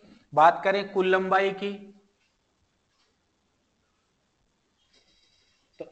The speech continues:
एक हजार सत्तर। इस एक हजार सत्तर की बात करें, इसकी तुलना करें पांच हजार नौ सौ बीस से, तो ये कितने प्रतिशत है? कुल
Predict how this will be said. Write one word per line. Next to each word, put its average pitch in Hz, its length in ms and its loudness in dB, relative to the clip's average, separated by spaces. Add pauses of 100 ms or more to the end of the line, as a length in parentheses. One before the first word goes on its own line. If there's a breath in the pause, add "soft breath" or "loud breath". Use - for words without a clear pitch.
एक 185 240 0
हजार 175 380 2 (1160)
सत्तर। - 500 -6 (920 soft breath)
इस 214 240 -2 (240)
एक 214 200 4
हजार 180 320 10
सत्तर 190 400 4
की 202 200 -2
बात 170 340 8
करें, 185 280 2
इसकी 196 300 -6
तुलना 185 440 -4
करें 175 380 -4
पांच 170 320 0
हजार 160 360 0
नौ 160 140 -6
सौ 202 280 -4 (120)
बीस 160 340 -6
से, 139 120 2 (640)
तो 170 60 -4
ये 175 160 2
कितने 185 460 -8
प्रतिशत 208 540 -10
है? 208 140 -2 (4000)
कुल 233 220 0